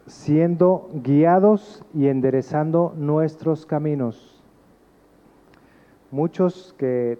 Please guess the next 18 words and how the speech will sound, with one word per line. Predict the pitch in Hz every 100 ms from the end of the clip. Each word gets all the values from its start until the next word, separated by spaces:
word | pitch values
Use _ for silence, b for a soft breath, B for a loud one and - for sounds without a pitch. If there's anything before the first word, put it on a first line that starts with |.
| -
tenemos | 131 135 147 131
ya | 139 147 143 120 107 107 - -
algunos | 117 117 135 -
años | 139 139 131
aquí | - 151 165 165 151 - _
en | 127 120
la |
iglesia, | 120 143 165 - 180 180 b b b b b b _ _ -
hemos | 135 147 147
sido | - 156 151 156
advertidos, | 143 135 127 170 185 190 190 190 - 151
recibido | 131 123 - 131 156 156 165 165 160 156 - -
enseñanzas, | 143 127 - 127 156 180 175 - 170 165 160 - 151
riquezas, | 139 127 - 165 175 170 170 160 156 - - - _ _ _
mucha | 143 156 180
palabra | - 147 156 170 165
del | 143
Señor | - 131 147 196